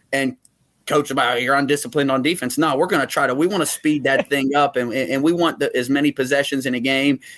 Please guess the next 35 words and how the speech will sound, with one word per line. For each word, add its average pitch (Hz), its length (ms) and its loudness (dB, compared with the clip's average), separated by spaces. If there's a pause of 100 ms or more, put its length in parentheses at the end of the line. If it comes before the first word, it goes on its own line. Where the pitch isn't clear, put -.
and 139 100 2
we're 170 80 4
gonna 185 140 2
play 147 160 2
fast 147 340 0
and 123 140 -6
fun, 135 400 0 (340)
and, 131 300 2
uh, 131 200 4 (140)
we, 131 160 -2
we 139 200 0
know 143 200 4
how 139 140 0
to 127 100 0
do 131 280 0
it. 113 180 -2 (180)
Um, 120 340 0
and 139 120 0
I 147 100 0
think, 165 540 -2 (720)
Coach, 143 360 0
and, 123 180 -2
and 127 200 -2
you 147 120 2
might 147 180 2
have 143 180 2
some 131 180 -4
more 131 200 2
knowledge 131 460 2
on 123 180 2
this. 131 360 -2 (680)
Like, 127 240 0
I - 80 0
was 170 220 -4
told 139 480 0